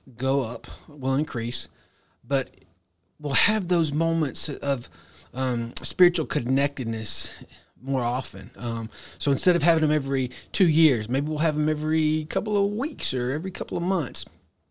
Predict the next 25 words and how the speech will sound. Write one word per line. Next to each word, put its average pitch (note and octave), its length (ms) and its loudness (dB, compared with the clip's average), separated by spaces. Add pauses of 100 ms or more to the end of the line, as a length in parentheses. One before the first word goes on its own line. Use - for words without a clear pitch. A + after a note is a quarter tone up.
(800)
But E3 120 0
intimacy D#3 520 0
is C#3 80 0
just, C#3 220 -2 (400)
are D#3 440 2
you C#3 400 -2
personally D3 640 -2
experiencing A#2+ 760 -4
the A2 80 -6
person A#2+ 520 -4
and A2+ 240 -4
work G2 340 -6
of G#2 100 -10
Jesus G2 380 -6
Christ? - 460 -12 (120)
Okay. B2 280 0 (360)
The - 60 -8
second G3+ 400 4
thing D3 160 6
that C3+ 100 2
we, C3 200 0
we, C#3 260 2
we C3+ 140 -2
see C#3+ 380 4
in, C3+ 420 0